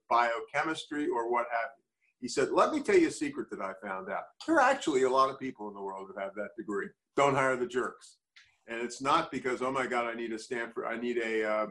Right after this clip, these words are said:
you know, computer science thing." So that's number one. Nice people are around. And God, is he serious. You're the guy with the degree. I interview you. I'm the C E O. I fall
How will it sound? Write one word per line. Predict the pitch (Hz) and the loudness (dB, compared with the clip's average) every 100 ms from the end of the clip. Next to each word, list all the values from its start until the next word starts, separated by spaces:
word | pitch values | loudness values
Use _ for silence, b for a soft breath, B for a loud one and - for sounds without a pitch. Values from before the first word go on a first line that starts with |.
| 113 | -6
you | 110 | -10
know, | 110 | -10
computer | 113 107 127 117 | -10 -2 0 0
science | 110 117 113 107 - | 0 0 0 -4 -12
thing." | 101 | -18
So | - 127 | -4 2
that's | 175 196 | 4 4
number | 160 143 120 | 0 2 4
one. | 120 127 101 - _ _ _ _ | 4 4 2 -2 _ _ _ _
Nice | 135 160 170 | 4 4 4
people | - 160 - 131 | 2 0 2 2
are | 117 117 | 2 2
around. | 113 113 98 - _ _ _ | 2 0 -4 -6 _ _ _
And | 113 107 104 _ - | -10 -10 -12 _ 4
God, | 220 220 - | 6 6 4
is | - | -4
he | 110 | -8
serious. | - 107 101 92 - - - _ _ | -8 -6 -6 -8 -12 -20 -20 _ _
You're | 127 185 | 6 8
the | 214 190 | 8 6
guy | 170 170 | 4 0
with | 160 - | -4 -6
the | |
degree. | 135 123 131 131 131 123 _ _ _ _ | -12 -6 0 0 0 -8 _ _ _ _
I | 127 165 196 | -2 0 2
interview | 175 165 135 139 | 0 -4 -6 -6
you. | 135 135 135 | -4 -2 0
I'm | 147 180 | 0 2
the | 185 | -2
C | - 160 151 139 | -2 -2 -2 -2
E | 131 | 0
O. | 127 131 | 0 -2
I | 127 131 | -2 -4
fall | - 135 135 135 - | -6 0 2 2 -2